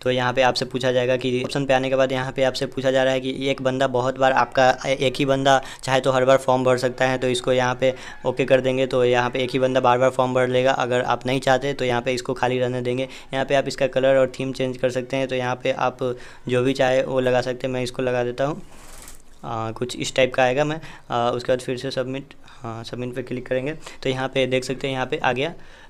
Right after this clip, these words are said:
आ, कॉपी लिंक आ गया। यहाँ पे आप लिंक, आ, पर क्लिक करके किसी को भी कॉपी लिंक कर लेंगे और किसी को भी सेंड करेंगे, वो आसानी से उसको भर लेगा। यहाँ पे मैंने लिंक, आ, कॉपी कर लिया। इसको ओपन करेंगे। ओपन करने के बाद यहाँ पे ये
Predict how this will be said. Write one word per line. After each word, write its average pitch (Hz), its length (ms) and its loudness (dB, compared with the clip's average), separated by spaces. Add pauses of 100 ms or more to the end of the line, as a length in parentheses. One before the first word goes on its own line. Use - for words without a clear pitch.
आ, 120 180 2
कॉपी 127 380 0
लिंक 131 340 -2
आ 117 80 2
गया। 117 140 -2
यहाँ 123 200 -2
पे 131 140 -4
आप 127 180 0
लिंक, 131 340 -4
आ, 131 280 2 (340)
पर 139 60 0
क्लिक 131 240 -2
करके 127 220 0
किसी 123 220 -8
को 135 100 -2
भी 127 100 -2
कॉपी 127 260 -4
लिंक 131 220 -2
कर 131 100 0
लेंगे 131 220 0
और 135 160 -4
किसी 123 240 -10
को 139 100 0
भी 131 100 2
सेंड 131 220 0
करेंगे, 131 320 2 (220)
वो 131 60 6
आसानी 131 360 2
से 131 100 -4
उसको 127 240 -2
भर 117 180 -2
लेगा। 107 240 -4 (340)
यहाँ 131 120 0
पे 139 80 0
मैंने 135 220 -2
लिंक, 139 300 -2
आ, 127 220 6
कॉपी 123 260 -2
कर 131 120 2
लिया। 131 160 2
इसको 127 260 0
ओपन 131 200 -2
करेंगे। 131 320 0
ओपन 135 300 -4
करने 127 240 -2
के 127 60 0
बाद 135 240 2 (380)
यहाँ 127 120 0
पे 131 120 0
ये 131 280 0